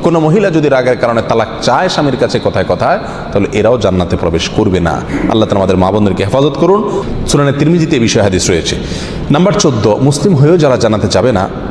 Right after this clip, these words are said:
তারা হলো দুনিয়ার উদ্দেশ্যে যারা ইলম অর্জন করে। দুনিয়ার উদ্দেশ্যে কি করে? ইলম অর্জন করে। কোরআন হাদিস শিখে পয়সা কামাই করার জন্য, চাকরি করার জন্য, বা এটা বিক্রি করে খাওয়ার জন্য, এই ধান্দা যদি ইলম অর্জন করে,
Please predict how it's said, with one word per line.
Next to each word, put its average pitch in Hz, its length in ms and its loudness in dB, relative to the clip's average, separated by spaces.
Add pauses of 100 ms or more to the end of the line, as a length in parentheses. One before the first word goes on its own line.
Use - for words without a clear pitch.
তারা 104 140 0
হলো 101 340 2 (260)
দুনিয়ার 165 320 4
উদ্দেশ্যে 135 460 0
যারা 156 260 0
ইলম 135 220 2
অর্জন 104 360 0
করে। 78 240 -2 (760)
দুনিয়ার 120 340 4
উদ্দেশ্যে 117 340 2
কি 143 140 0
করে? 143 260 2 (500)
ইলম 120 160 2
অর্জন 98 260 2
করে। 80 320 0
কোরআন 131 180 2
হাদিস 131 220 2
শিখে 160 580 0 (220)
পয়সা 127 240 0
কামাই 117 260 0
করার 95 200 0
জন্য, 90 240 0
চাকরি 127 280 0
করার 110 240 0
জন্য, 90 320 0 (360)
বা 127 100 4
এটা 123 140 2
বিক্রি 120 240 2
করে 117 180 2
খাওয়ার 120 300 0
জন্য, 90 300 0 (600)
এই 165 120 4
ধান্দা 123 360 2
যদি 143 160 2
ইলম 127 200 2
অর্জন 107 300 2
করে, 143 300 0